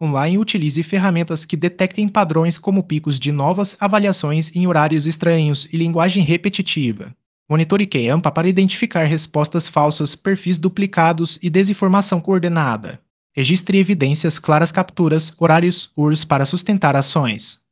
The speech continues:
Integre dados com outras fontes do seu negócio para facilitar contatar plataformas ou esclarecer episódios. Dashboards com métricas de integridade ajudam a manter o controle.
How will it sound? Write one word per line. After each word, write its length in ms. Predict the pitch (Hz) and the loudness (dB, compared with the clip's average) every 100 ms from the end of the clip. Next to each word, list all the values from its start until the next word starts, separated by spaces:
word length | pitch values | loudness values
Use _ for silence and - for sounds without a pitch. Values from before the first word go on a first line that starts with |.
| _ _ - | _ _ -8
Integre 340 | 131 180 208 | 0 0 2
dados 380 | 165 156 156 160 | 2 4 2 -2
com 200 | - 180 | -2 0
outras 340 | 165 208 202 | 0 0 -4
fontes 360 | - 196 196 180 | 0 -2 0 -2
do 120 | 135 | -2
seu 160 | - 147 | -2 -2
negócio 480 | 160 143 151 156 160 | -2 0 0 0 -2
para 180 | 170 | -2
facilitar 580 | 170 208 202 226 220 185 | 0 -2 0 -2 0 -2
contatar 540 | 180 208 214 196 185 185 | 0 -2 -2 0 0 0
plataformas 680 | 175 180 170 147 160 - | 0 -2 0 0 0 -2
ou 100 | 185 | -2
esclarecer 500 | 190 - 180 170 170 | -2 0 0 0 0
episódios. 800 | 170 185 151 127 110 - - - _ _ _ | 0 0 0 0 -2 -10 -14 -14 _ _ _
Dashboards 500 | 175 180 208 147 135 | -2 0 2 2 0
com 120 | - | -2
métricas 540 | 175 170 175 175 160 139 | 0 0 0 -2 0 0
de 100 | 156 | 0
integridade 580 | 160 170 190 151 156 165 | -2 0 2 2 4 2
ajudam 340 | 139 143 156 | 2 2 2
a 40 | |
manter 320 | 170 190 175 165 | 2 2 2 0
o 60 | |
controle. 640 | 160 147 147 120 107 110 | -2 -2 0 0 -2 -8